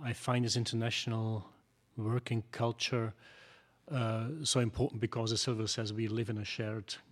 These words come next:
gl-, globalized world. But also because, uh, let's say, th-, since identity politics has been hijacked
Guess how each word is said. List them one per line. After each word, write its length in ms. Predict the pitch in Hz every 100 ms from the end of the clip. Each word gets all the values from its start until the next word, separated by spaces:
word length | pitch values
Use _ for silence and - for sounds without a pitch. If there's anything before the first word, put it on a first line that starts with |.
| 131
gl-, 180 | 110 113
globalized 720 | 110 107 107 110 104 104 -
world. 440 | 107 110 123 143 - - - - - -
But 120 | 139
also 720 | - 151 147 - 139 135 131
because, 760 | 123 123 123 123 120 113 - -
uh, 480 | 127 117 113 113 107 - - -
let's 180 | 123 -
say, 180 | - 127
th-, 240 | - 147
since 520 | - 131 123 - - - 127
identity 500 | 120 135 - - 127
politics 600 | - 123 120 120 - -
has 220 | 120 104
been 160 | 110
hijacked 600 | 101 110 107 110 - -